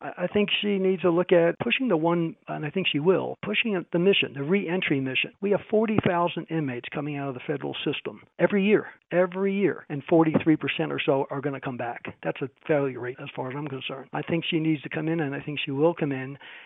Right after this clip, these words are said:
and try to get the custody folks on the same page as the program-oriented folks.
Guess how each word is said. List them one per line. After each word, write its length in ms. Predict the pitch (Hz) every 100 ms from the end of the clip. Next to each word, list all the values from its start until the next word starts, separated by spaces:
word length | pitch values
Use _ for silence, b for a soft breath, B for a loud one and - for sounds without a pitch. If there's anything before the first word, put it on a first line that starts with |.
| B
and 140 | 160
try 160 | - 262
to 100 | 269
get 200 | 208 202
the 80 | 156
custody 520 | - 185 - 160 123 -
folks 320 | 131 131 - - - _ _ b b -
on 140 | 151
the 100 | 143 -
same 220 | 175 165
page 380 | 165 156 156 151 -
as 160 | 143 143 -
the 160 | 135 123
program-oriented 1080 | - 160 151 143 131 - 147 147 135 123 120 -
folks. 320 | 143 143